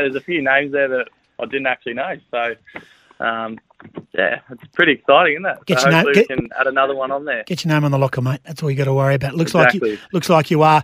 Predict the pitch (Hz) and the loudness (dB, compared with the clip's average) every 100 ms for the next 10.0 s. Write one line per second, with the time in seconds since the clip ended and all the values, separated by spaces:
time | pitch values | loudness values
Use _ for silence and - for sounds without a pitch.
0 | - - - - 233 240 262 247 247 - | -2 -18 -20 -2 4 6 6 4 2 4
1 | 254 226 269 247 220 247 247 254 254 226 | 4 6 4 4 4 6 6 6 4 2
2 | 226 - 254 262 226 214 214 220 254 226 | 2 2 4 4 4 2 2 2 2 2
3 | 226 233 226 220 208 - 247 240 233 220 | 4 6 6 4 4 2 4 6 8 8
4 | 220 - 247 240 294 262 262 226 214 175 | 4 4 4 4 4 0 0 0 2 2
5 | 196 226 208 214 220 214 180 214 214 233 | 4 4 2 2 4 4 2 2 4 2
6 | 233 196 220 - 208 170 - 240 202 202 | 2 0 -2 -4 -8 -4 -4 -2 0 0
7 | 240 - 220 208 202 214 220 196 196 - | 0 -2 0 2 2 2 4 2 0 -4
8 | - 208 196 208 - 202 233 233 196 214 | 0 2 2 2 2 4 4 2 0 0
9 | 180 190 170 185 175 190 165 196 165 | 2 2 2 2 0 -2 -2 0 0